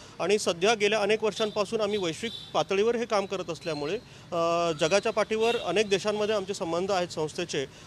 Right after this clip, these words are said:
आणि तिथं आम्ही आवाहन केल्यामुळे जगाच्या पाठीवरून सगळीकडून, म्हणजे आता फक्त भारत किंवा भूतान या दोन देशांमधूनच नाही, तर लंडन, अमेरिका, कॅनडा, मॉरिशस, थायलंड यासारख्या, सिंगापूर यासारख्या ठिकाणूनसुद्धा आम्हाला भरपूर प्रतिसाद आहे.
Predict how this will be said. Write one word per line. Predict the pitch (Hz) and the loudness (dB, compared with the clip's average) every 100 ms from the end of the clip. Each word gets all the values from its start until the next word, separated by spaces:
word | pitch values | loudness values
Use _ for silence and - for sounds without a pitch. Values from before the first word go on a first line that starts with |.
| - | -2
आणि | 180 185 | -2 0
तिथं | 170 | 4
आम्ही | 220 220 | 4 4
आवाहन | 185 175 208 | 2 6 6
केल्यामुळे | 208 185 170 151 147 - - 160 | 4 0 2 0 -2 -8 -4 2
जगाच्या | 175 202 233 | 4 4 2
पाठीवरून | 220 220 214 226 | 2 2 2 2
सगळीकडून, | 214 180 233 - 156 139 | 0 2 2 2 2 2
म्हणजे | 160 196 | 2 4
आता | 185 214 | 4 4
फक्त | 220 202 | 0 -2
भारत | 220 170 190 214 | 0 2 2 2
किंवा | 233 | 0
भूतान | 190 190 190 165 | 0 2 2 4
या | 185 | 2
दोन | 185 190 | 2 2
देशांमधूनच | 185 208 202 208 190 | 2 2 2 2 2
नाही, | 170 151 - - - | 2 -2 -4 -16 -2
तर | 190 | 4
लंडन, | 190 196 185 175 | 6 6 6 4
अमेरिका, | 170 170 175 170 156 | 2 2 0 2 0
कॅनडा, | 170 165 165 156 | 0 0 2 2
मॉरिशस, | 147 156 165 - 156 156 156 | 2 0 0 -2 -4 -4 -8
थायलंड | 156 156 156 147 | 0 2 2 0
यासारख्या, | 156 180 190 180 190 | 0 0 0 -2 -2
सिंगापूर | 165 170 165 156 | -2 -2 -2 -2
यासारख्या | 170 185 175 180 | 0 -2 -2 -4
ठिकाणूनसुद्धा | 160 180 180 185 165 156 139 - - | -2 -2 -2 -4 2 2 2 -6 -4
आम्हाला | 143 160 180 | 0 2 2
भरपूर | 165 170 220 | 0 -4 -4
प्रतिसाद | 190 180 202 | -4 -2 0
आहे. | 175 135 | 0 -2